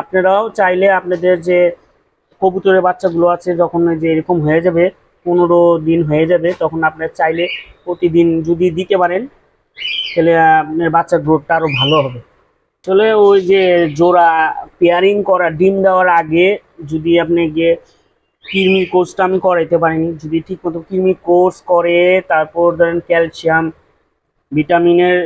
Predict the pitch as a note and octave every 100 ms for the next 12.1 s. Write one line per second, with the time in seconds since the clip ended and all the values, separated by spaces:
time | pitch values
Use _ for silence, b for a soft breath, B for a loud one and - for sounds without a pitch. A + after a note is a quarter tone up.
0 | D#3+ E3 D#3 D3 F3 F3 G3 F#3 F3 F3
1 | F3 F3+ F3 F3+ F#3 F#3+ F#3+ G#3 G3+ -
2 | D3 D#3+ - F3 D#3+ E3 E3 D#3+ F3+ E3+
3 | D#3 E3 F#3 E3 D#3 - D#3+ E3 E3 E3+
4 | E3+ D#3+ G#3 _ _ _ _ _ - D3
5 | D#3 F3 E3+ _ - D#3+ E3 E3 E3+ F3+
6 | F3+ E3+ E3 D#3+ D#3+ E3 E3 E3+ D3+ E3
7 | E3+ D#3 D#3+ D#3+ D#3 D#3 D#3+ E3 E3 D#3+
8 | E3 D#3 - F3+ - _ _ _ _ _
9 | D3 D3+ E3 E3+ E3 - D#3+ D#3 D#3 D3+
10 | _ _ F3 E3 D#3 D#3+ C#3+ F3 G3 _
11 | _ _ _ _ _ D#3 D#3 D#3 E3 D#3